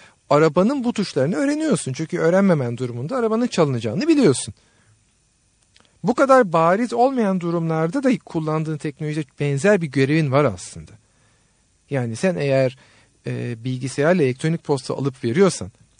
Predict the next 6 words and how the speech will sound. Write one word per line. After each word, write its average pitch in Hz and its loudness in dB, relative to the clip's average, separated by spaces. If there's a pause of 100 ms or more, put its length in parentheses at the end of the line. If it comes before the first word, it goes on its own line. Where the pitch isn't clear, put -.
(260)
elektronik 135 -2
posta 170 -4
alıp 156 -4
yollamanın 147 0
getirebileceği 123 -6 (340)
problemleri 127 2